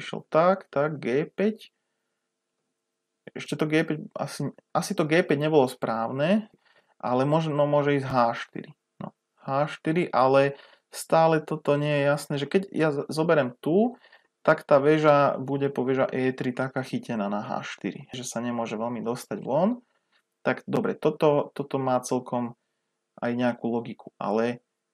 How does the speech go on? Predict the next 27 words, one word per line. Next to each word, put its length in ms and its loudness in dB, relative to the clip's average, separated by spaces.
ale 240 -8
keď 160 -2
ja 80 2
nebudem 480 -2
tam 240 -2
brať, 400 2
že 160 -4
zahrám 560 2
napríklad, 960 -6
e, 160 -6
nejak 320 -6
budem 160 -4
čakať, 560 -2
král, 480 0
e, 160 -12
F 240 -4
osem 480 -6
napríklad, 560 -4
král 320 -4
G 80 -10
jedna, 320 -4
král 320 -6
G 80 -10
sedem, 560 -4
väža 320 -2
F 160 -6
jedna 560 -2